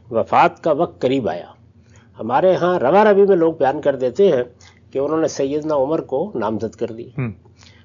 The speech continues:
Speaker 1: गोया जाने वाले ने एक नाम लिया और बस फैसला हो गया। ऐसा बिल्कुल नहीं हुआ।
Speaker 2: अच्छा।
Speaker 1: अगर आप तारीख का मुताला करें और ख़ास तौर पर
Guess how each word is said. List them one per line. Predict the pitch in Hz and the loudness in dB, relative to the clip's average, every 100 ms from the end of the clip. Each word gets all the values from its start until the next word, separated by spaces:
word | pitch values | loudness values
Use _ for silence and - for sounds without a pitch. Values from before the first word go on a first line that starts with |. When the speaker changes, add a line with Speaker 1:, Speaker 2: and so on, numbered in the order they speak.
| _ 113 | _ -2
Speaker 1:
गोया | 123 147 | 0 0
जाने | 113 123 127 185 | 0 0 2 4
वाले | 214 147 139 135 | 6 4 4 2
ने | 107 165 - _ _ | 0 -4 -10 _ _
एक | 123 113 110 | -6 -4 -2
नाम | 104 175 220 | 0 2 2
लिया | 208 110 82 - | 2 2 -2 -12
और | 85 | -12
बस | 82 170 - - - _ _ - | -4 -4 -6 -18 -20 _ _ -10
फैसला | 92 - 165 | -10 -4 0
हो | 160 | 0
गया। | 143 135 - _ _ 123 | 0 -4 -8 _ _ -8
ऐसा | 117 170 | -6 -4
बिल्कुल | 147 98 160 - 123 | -6 -2 -4 -2 -4
नहीं | 85 76 | -6 -10
हुआ। | - 90 - _ - | -14 -20 -20 _ -14
Speaker 2:
अच्छा। | 160 - - 127 113 | -14 -12 -12 -12 -12
Speaker 1:
अगर | 104 107 117 | -8 -2 0
आप | 123 127 - | 2 0 -4
तारीख | 113 104 156 - | -4 -2 -2 -4
का | - 131 | -4 -4
मुताला | 104 92 104 110 | -4 -6 -6 -8
करें | - 92 147 233 | -8 -10 -10 -10
और | 101 | -12
ख़ास | 90 - 160 - - | -6 0 0 0 -4
तौर | 107 | -6
पर | 85 - - | -6 -12 -12